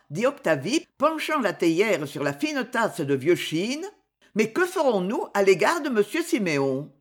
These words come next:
Comme il n'est pas vraiment le frère de Ferdine, nous avons besoin d'instructions particulières. » Que ma nièce a de tact,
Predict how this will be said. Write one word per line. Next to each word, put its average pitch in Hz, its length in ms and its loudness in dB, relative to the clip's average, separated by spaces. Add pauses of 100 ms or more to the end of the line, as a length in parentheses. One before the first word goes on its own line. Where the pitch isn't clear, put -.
(300)
Comme 359 180 0
il 311 100 -2
n'est 269 100 2
pas 208 200 2
vraiment 269 400 0
le 156 120 -2
frère 285 340 0
de 190 80 2
Ferdine, 175 640 -2 (280)
nous 202 140 -2
avons 220 200 0
besoin 208 480 0
d'instructions 285 640 -4
particulières. » 139 880 -2 (1300)
Que 403 180 6
ma 311 100 2
nièce 262 320 2
a 190 80 2
de 151 100 -2
tact, 294 520 -4